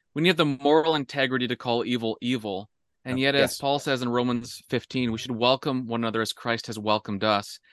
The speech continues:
Speaker 1: despite your origin, despite your ethnicity, despite your prior national commitments. We live in the country, we're, we're the church, but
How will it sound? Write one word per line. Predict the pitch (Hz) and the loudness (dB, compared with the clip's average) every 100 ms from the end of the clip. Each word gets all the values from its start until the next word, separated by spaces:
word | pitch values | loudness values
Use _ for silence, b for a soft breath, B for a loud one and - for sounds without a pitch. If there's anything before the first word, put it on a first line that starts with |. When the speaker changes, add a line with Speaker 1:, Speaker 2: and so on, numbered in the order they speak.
| b b | b b
Speaker 1:
despite | 117 - - 131 123 | -6 -4 2 2 4
your | 117 | 2
origin, | 113 117 113 113 | 4 4 2 0
despite | 110 - 117 | -4 0 0
your | 117 | 2
ethnicity, | 107 117 107 117 113 | 2 0 -6 -6 -6
despite | 104 - 117 | -6 -2 0
your | 113 107 104 _ _ - | 2 2 -2 _ _ 0
prior | 143 131 127 | 4 6 6
national | 117 113 117 131 113 | 6 4 2 0 -2
commitments. | - 107 113 117 104 104 - | -4 -2 -2 0 -2 -4 -6
We | 127 | -4
live | 135 | -2
in | 131 | -2
the | 123 | -2
country, | 139 127 _ b b - | -2 -4 _ b b 4
we're, | 147 | 4
we're | 165 | 6
the | 160 | 4
church, | 131 233 160 156 | 6 6 6 6
but | - | 0